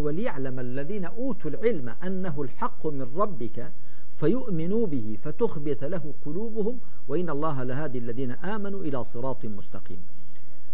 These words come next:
باسی چەند شتێک دەکات، دوای دەفەرمێ: "و بۆ ئەوەی ئەوانەی کە زانیاریان پێدراوە بزانن کە ئەوە حەقە لە پەروەردگارتەوە.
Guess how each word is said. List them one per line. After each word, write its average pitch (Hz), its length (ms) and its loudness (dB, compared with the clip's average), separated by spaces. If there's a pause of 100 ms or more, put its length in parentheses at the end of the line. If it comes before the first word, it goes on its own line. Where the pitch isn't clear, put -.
(140)
باسی 196 480 0
چەند 156 180 0
شتێک 220 260 2
دەکات، 143 200 0
دوای 170 180 0
دەفەرمێ: 180 380 0
"و 180 140 2
بۆ 269 180 0
ئەوەی 160 360 2
ئەوانەی 156 420 0
کە 180 60 0 (100)
زانیاریان 180 680 0
پێدراوە 123 460 -2 (120)
بزانن 180 580 -2 (160)
کە - 120 0
ئەوە 175 140 0 (100)
حەقە 202 300 0 (1040)
لە 127 120 0
پەروەردگارتەوە. 120 800 0